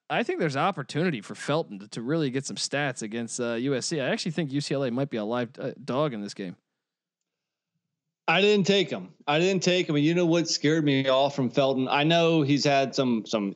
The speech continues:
Speaker 2: excellent games, you know, this year, uh, highlighted by, uh, let me, let me pull up his little, uh, his game log here. Um, you know, I mean, t-, over two hundred yards against Arizona. How about that? But last week scared me off.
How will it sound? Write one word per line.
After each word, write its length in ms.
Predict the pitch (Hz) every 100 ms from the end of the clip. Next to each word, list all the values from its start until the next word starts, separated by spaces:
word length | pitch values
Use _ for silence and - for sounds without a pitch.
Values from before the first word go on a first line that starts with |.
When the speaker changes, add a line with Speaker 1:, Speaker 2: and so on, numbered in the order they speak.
| -
Speaker 2:
excellent 400 | 113 127 131 107
games, 560 | 104 131 107 90 82 -
you 140 | 120 110
know, 140 | 95
this 240 | 98 98 123
year, 340 | 117 101 92
uh, 320 | 98 95 87
highlighted 580 | 87 131 135 127 120 104
by, 360 | 117 110 107 107
uh, 300 | 101 98 104
let 100 | 139
me, 80 | 131
let 220 | - -
me 160 | 202 139
pull 240 | - 170
up 120 | 139
his 200 | 139 110
little, 340 | 123 117 107 104
uh, 200 | 101 95
his 200 | 110 98
game 300 | 113 113 107
log 300 | 98 95 -
here. 360 | 104 92 90 - - -
Um, 540 | 107 104 101 95 92 85 _
you 140 | - 151
know, 160 | 113
I 100 | 104
mean, 340 | 120 113 104 85 _ _ -
t-, 100 | -
over 180 | 143 117
two 140 | 127
hundred 140 | 127 107
yards 260 | 104 98
against 200 | 95 95
Arizona. 400 | 107 98 90 101
How 80 | 90
about 100 | 92
that? 260 | 104 98 82
But 300 | 107 98 - -
last 340 | 139 185 -
week 240 | 131 143 -
scared 260 | - 120
me 120 | 107
off. 280 | 104 73 -